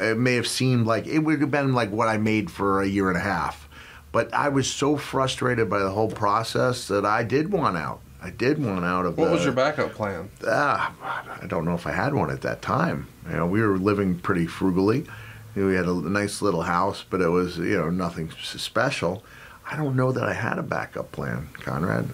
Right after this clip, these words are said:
Speaker 2: You were just frustrated in that moment.
Speaker 1: I was just so frustrated that this business that I had, uh, you know, given so much to, uh, in some ways that had allowed me to live out my dreams wasn't loving me back like I,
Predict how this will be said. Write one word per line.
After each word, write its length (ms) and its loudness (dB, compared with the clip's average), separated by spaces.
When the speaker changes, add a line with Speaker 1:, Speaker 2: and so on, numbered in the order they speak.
Speaker 2:
You 120 -2
were 80 2
just 140 -2
frustrated 480 2
in 120 -4
that 220 -2
moment. 140 0
Speaker 1:
I 40 4
was 140 4
just 120 4
so 140 4
frustrated 640 2
that 240 2
this 300 2
business 580 0
that 180 4
I 160 4
had, 300 0
uh, 100 -2
you 140 0
know, 220 2
given 380 2
so 200 0
much 320 0
to, 520 -2
uh, 220 2
in 120 0
some 280 0
ways 340 2
that 160 0
had 140 2
allowed 340 2
me 80 2
to 60 2
live 180 2
out 140 2
my 100 -2
dreams 880 0
wasn't 360 2
loving 440 2
me 100 4
back 540 -2
like 280 -6
I, 200 -2